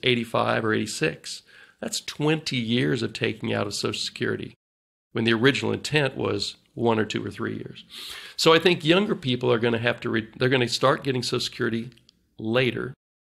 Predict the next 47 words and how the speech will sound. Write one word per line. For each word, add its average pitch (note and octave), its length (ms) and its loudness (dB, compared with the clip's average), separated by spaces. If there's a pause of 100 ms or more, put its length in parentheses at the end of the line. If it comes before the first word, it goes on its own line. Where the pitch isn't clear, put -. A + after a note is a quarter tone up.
(100)
Right D3+ 160 4
now, E3 120 6
you C#3 180 4
probably C3 480 2
know A2+ 140 4
that - 100 -6
you A2 80 0
can G#2+ 140 -2
take E3 220 0
it A#2+ 60 2
as A2 140 -2
early B2 260 2
as - 180 -2
sixty-two, A#2 560 -4
and G#2 80 -4
I'll G#2 120 0
bet D3 460 -2
they B2 200 2
change A#2 500 -2
that A2 440 0 (520)
to A#2+ 200 0
a A2 40 2
later G#2+ 500 0 (300)
age A2 520 -4
for A#2 120 -4
younger G2+ 340 -4
people, C3 380 -10 (540)
payroll F3+ 320 4
taxes A2 500 0
are C#3+ 120 2
very D3 320 4
likely A2+ 440 2
to A#2+ 140 -2
go A2 220 2
up. C3+ 360 0
In B2 100 4
other D#3+ 160 2
words, B2+ 240 0
the A#2+ 60 2
more B2 200 4
you A2+ 100 2
make, A#2 320 2
the - 60 -6
more A2+ 160 2
you're G#2+ 100 0
gonna G#2+ 140 -2
pay. - 460 -4